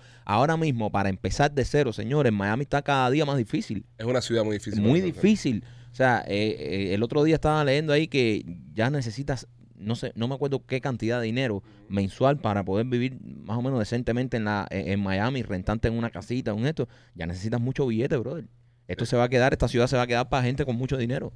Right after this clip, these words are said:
Speaker 2: Ujú. No, hay que, hay que, hay que ver, brother, hay que ver y, y hay que, y es una lástima, compadre, es una lástima porque, como te digo, es rico, es rico, Miami es rico.
Speaker 1: Claro.
Speaker 2: Está el español, está el cubaneo, está, tú sabes.
Speaker 1: Está tus raíces,
Speaker 2: Está tus
Speaker 1: eh,
Speaker 2: raíces. Pero también por eso fue, eh, en,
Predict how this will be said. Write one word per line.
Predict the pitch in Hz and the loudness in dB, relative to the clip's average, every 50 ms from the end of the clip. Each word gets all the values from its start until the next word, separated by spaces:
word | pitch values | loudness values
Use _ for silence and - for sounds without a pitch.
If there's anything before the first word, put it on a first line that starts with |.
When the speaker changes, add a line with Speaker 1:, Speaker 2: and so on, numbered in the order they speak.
| - | -12
Speaker 2:
Ujú. | - 110 101 101 110 131 - - - | -12 -10 -10 -10 -12 -12 -14 -10 -2
No, | 113 127 123 | 0 2 2
hay | 113 110 | 2 2
que, | 110 - 135 127 113 | 0 0 2 2 4
hay | 98 104 110 | 2 2 0
que, | 104 - 123 113 107 | -2 -2 0 0 0
hay | 98 104 113 | 0 0 -2
que | - 143 | -2 -2
ver, | 117 113 | 0 -2
brother, | 101 90 107 101 95 | -2 -2 -2 -4 -4
hay | 98 | -4
que | 107 120 | -4 -2
ver | 110 113 127 139 143 | 0 0 0 0 0
y, | 120 104 92 104 | -2 -2 -2 -2
y | 101 | -2
hay | 98 98 | -2 -2
que, | - 131 127 123 120 117 110 104 95 90 90 85 - - - - - - - - - - - - - | -2 -2 0 0 2 2 2 0 -2 -2 -4 -6 -6 -8 -10 -20 -20 -20 -20 -20 -20 -20 -20 -14 -8
y | - 107 | -4 -2
es | 110 | 0
una | 143 143 113 | 0 2 2
lástima, | 110 113 - - 90 | 0 -2 -4 -6 -8
compadre, | 80 82 76 - 95 90 87 80 | -8 -8 -8 -8 -6 -6 -6 -6
es | 82 98 | -8 -6
una | 110 113 104 | -6 -4 -2
lástima | 104 104 - 120 110 98 | -4 -4 -4 -4 -4 -4
porque, | 85 85 82 - - 80 78 76 71 - - - - - - - - - - | -4 -6 -10 -10 -10 -10 -8 -8 -10 -12 -14 -18 -20 -20 -20 -20 -20 -20 -14
como | - 104 104 98 | -8 -6 -4 -2
te | 98 95 | 0 0
digo, | 107 113 104 90 78 - - - - - - | 0 0 0 -2 -6 -10 -14 -20 -20 -18 -14
es | - 98 98 | -12 0 2
rico, | - - 113 98 92 80 78 78 | 2 2 2 0 -6 -8 -12 -12
es | 69 - | -12 -10
rico, | 90 95 101 90 92 | -8 -8 -6 -6 -8
Miami | 69 73 78 87 95 95 | -8 -8 -8 -8 -8 -6
es | 90 | -4
rico. | 104 110 110 98 107 | -2 -2 0 0 0
Speaker 1:
Claro. | 101 92 101 127 139 127 90 | 0 0 2 2 0 0 -2
Speaker 2:
Está | - - - 95 | -4 -6 -6 -6
el | |
español, | 101 - - 95 92 98 110 113 113 | -6 -6 -6 -6 -4 -2 -2 0 0
está | 107 104 101 | -2 -2 -4
el | 101 101 | -6 -6
cubaneo, | 104 101 92 87 92 104 113 113 110 110 107 107 104 101 | -6 -8 -6 -6 -6 -6 -4 -4 -4 -4 -4 -4 -4 -6
está, | 98 - 104 101 104 104 101 | -6 -6 -6 -6 -4 -4 -6
tú | 95 107 | -6 -6
sabes. | - 123 120 113 104 - | -2 0 0 0 0 0
Speaker 1:
Está | 113 - 131 131 | 2 2 4 4
tus | 151 175 | 4 4
raíces, | 156 147 135 147 160 151 - 120 113 | 4 6 6 6 6 4 4 2 2
Speaker 2:
Está | 113 80 | 4 4
tus | 98 - | 4 4
Speaker 1:
eh, | |
Speaker 2:
raíces. | 131 127 127 135 127 - 127 113 | 6 6 4 4 2 0 0 0
Pero | - 147 147 | 0 2 4
también | 143 151 160 175 170 | 4 6 6 4 4
por | 175 170 | 4 4
eso | 170 151 170 151 | 4 2 2 2
fue, | 156 165 165 160 131 120 123 | 4 6 6 6 4 0 -4
eh, | - - - 107 - - - | -4 -6 -10 -14 -14 -12 -8
en, | - 131 131 | -6 -6 -4